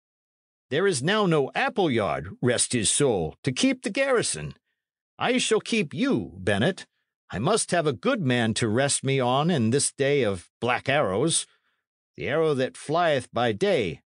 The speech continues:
saith the Evangel. I have no mind of the context. <laughs> Nay, I am a sluggard priest. I am too deep in men's affairs. Well,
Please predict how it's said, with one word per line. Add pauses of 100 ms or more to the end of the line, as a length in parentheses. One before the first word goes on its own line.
(160)
saith
the
Evangel. (540)
I
have
no
mind
of
the
context. (460)
<laughs>
Nay,
I
am
a
sluggard
priest. (360)
I
am
too
deep
in
men's
affairs. (640)
Well,